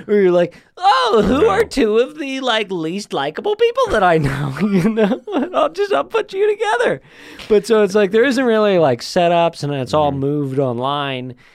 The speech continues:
Speaker 1: And in the precarious, like, both the, the fatalistic nature of, uh, of dating in general, and then also, like, a world in crisis,
Speaker 2: Mm-hmm.
Speaker 1: you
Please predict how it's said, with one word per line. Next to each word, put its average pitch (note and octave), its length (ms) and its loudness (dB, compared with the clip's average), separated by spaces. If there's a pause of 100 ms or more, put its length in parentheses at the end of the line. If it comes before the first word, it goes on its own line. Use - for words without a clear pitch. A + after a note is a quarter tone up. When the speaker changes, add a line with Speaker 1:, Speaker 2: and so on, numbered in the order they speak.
(180)
Speaker 1:
And C#3 180 -8
in C#3 200 -4
the B2+ 80 -4
precarious, D3 880 -4
like, A2 220 -6
both C3 260 -6
the, A2+ 540 -6 (340)
the B2 160 -6
fatalistic C3 920 -6
nature B2 760 -8
of, G#2 680 -8 (680)
uh, G2+ 640 -8 (680)
of A#2+ 300 -4
dating A#2+ 420 -4
in G#2 180 -10
general, A2+ 760 -10
and G#2 200 -12
then G#2 120 -14
also, G2+ 460 -10
like, A1+ 400 -14
a A#2+ 100 -6
world G#2 500 -6
in F#2+ 160 -10
crisis, - 640 -12
Speaker 2:
Mm-hmm. A2 140 -10
Speaker 1:
you A2+ 160 -10